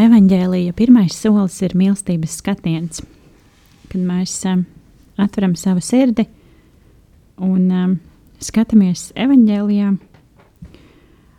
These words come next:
un, em, ieraugam tos vārdus, kas mūs uzrunā.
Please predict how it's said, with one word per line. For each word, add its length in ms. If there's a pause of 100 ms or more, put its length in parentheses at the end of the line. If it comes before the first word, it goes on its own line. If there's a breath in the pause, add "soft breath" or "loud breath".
(400 soft breath)
un, 320
em, 260 (360)
ieraugam 400
tos 280
vārdus, 440
kas 140
mūs 300
uzrunā. 400